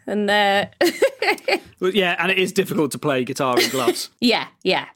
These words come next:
Speaker 1: very hard. So, no, we're taking it seriously, but all <laughs> four of them are there in the, in, yeah, and, and I think that they bring some pizzazz to the costumes too, because all too often the goalie looks like an absolute crock of shit in football.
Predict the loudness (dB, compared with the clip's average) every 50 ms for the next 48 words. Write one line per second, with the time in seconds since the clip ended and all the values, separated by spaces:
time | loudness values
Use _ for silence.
0 | _ 0 0 0 2 0 -2 0 0 0 0 0 -2 -4 -8 -8 -2 0 0 2
1 | 2 0 0 2 2 2 2 2 2 2 2 2 2 4 2 2 2 2 2 2
2 | 2 2 2 0 -2 0 0 0 2 2 0 0 0 0 2 4 2 2 4 2
3 | 0 0 0 0 2 2 4 2 2 2 2 0 0 0 0 -2 -4 -8 -16 -18
4 | -14 -6 -2 0 0 2 2 2 0 2 0 0 0 -2 -4 -6 _ _ _ _
5 | _ -2 0 2 2 4 2 2 2 2 0 -2 0 0 0 0 0 -2 -2 -2
6 | -2 0 -2 -2 -2 -2 0 0 0 0 0 -2 -2 0 -2 -2 0 0 0 2
7 | 2 0 0 2 2 2 2 4 4 2 2 2 2 0 0 2 2 0 0 -2
8 | -2 -2 -2 -2 -2 0 -2 -2 -2 0 0 0 2 2 2 0 0 0 0 2
9 | 2 2 2 2 0 -2 0 0 0 0 0 0 0 2 4 4 2 2 2 0
10 | 0 0 0 0 2 2 2 0 0 0 0 2 4 4 4 4 2 2 0 -2
11 | -2 -2 -4 -4 -2 -2 -6 -6 -4 -2 -2 -2 -4 -4 -4 -4 -4 -4 -4 -4
12 | -4 -4 -6 -8 -8 -4 -4 -4 -4 -4 -6 -8 -8 -8 -6 -8 -10 -8 -8 -8
13 | -6 -6 -6 -8